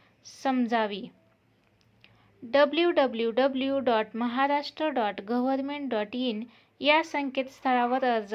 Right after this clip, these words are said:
करायचा आहे. अर्ज करताना पुढील कागदपत्रे तयार ठेवा: आधार कार्ड, सात बारा उतारा,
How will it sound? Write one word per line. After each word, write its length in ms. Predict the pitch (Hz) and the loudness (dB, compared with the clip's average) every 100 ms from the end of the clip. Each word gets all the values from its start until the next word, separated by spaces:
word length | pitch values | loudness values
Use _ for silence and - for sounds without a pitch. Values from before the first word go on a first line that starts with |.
| 220 | -6
करायचा 440 | 214 202 196 226 | -6 -6 -6 -4
आहे. 320 | 226 269 254 269 - _ _ | -2 -2 -2 -4 -10 _ _
अर्ज 340 | 269 294 294 311 311 | 2 2 2 -4 0
करताना 540 | 302 302 311 285 240 247 | -2 0 -4 -2 -2 -4
पुढील 240 | 262 269 294 - | -4 -4 -4 -4
कागदपत्रे 720 | 220 208 196 247 254 233 233 233 | -4 -4 -6 -6 -4 -4 -4 -2
तयार 280 | 233 214 202 | -2 -2 -2
ठेवा: 340 | 214 196 180 185 _ _ _ - | -6 -10 -10 -14 _ _ _ -2
आधार 420 | 240 254 262 285 | 0 2 2 2
कार्ड, 320 | 277 233 226 247 - | 2 0 0 -4 -16
सात 360 | - 233 226 220 | -4 -2 -2 -2
बारा 300 | 214 208 208 | -4 -4 -4
उतारा, 540 | 226 226 254 254 247 | -6 -2 0 2 0